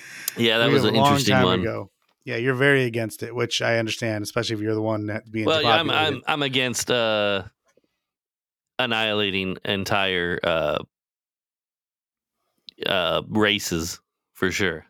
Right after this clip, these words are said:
Speaker 2: Right, like, you don't want them putting aids in Africa.
Speaker 1: No, I don't. <laughs> Why, why pick on Africa? That's fucked up.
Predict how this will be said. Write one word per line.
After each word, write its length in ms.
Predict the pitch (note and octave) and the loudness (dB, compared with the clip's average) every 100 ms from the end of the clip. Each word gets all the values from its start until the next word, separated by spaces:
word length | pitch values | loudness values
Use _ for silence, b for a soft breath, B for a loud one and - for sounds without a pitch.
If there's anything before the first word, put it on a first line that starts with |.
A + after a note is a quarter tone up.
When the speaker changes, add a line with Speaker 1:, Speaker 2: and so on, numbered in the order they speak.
| _ - | _ -4
Speaker 2:
Right, 340 | D#3 C3+ G2+ | 0 0 -2
like, 200 | A#2 A2+ | -8 -8
you 60 | C3+ | -4
don't 140 | B2+ | -4
want 160 | A#2 A2 | -4 -6
them 160 | G#2+ G#2 | -10 -12
putting 220 | A2 G#2 | -12 -12
aids 220 | G2+ G2+ | -12 -14
in 60 | G2+ | -16
Africa. 400 | G2+ - G#2 - _ _ _ _ - B B B B B B _ _ _ | -18 -20 -20 -20 _ _ _ _ -20 B B B B B B _ _ _
Speaker 1:
No, 220 | E3 D4 | 0 2
I 160 | D3+ E3 | 2 2
don't. 100 | D3+ | 0
<laughs> 500 | - F3+ - A#4 C#4+ | 0 0 0 0 0
Why, 200 | - G3 A4 - A#2+ | 2 0 0 -4 -2
why 160 | - G3 | 0 2
pick 220 | C4 A3+ | 0 0
on 140 | G#3 F#3+ | 0 0
Africa? 400 | A3 A3+ C#3 A2+ | 0 -2 0 0
That's 180 | B2+ - | 0 -2
fucked 400 | F#3 D#3+ C#3 D3+ | -2 -4 -2 0
up. 300 | D3+ F2+ | 2 0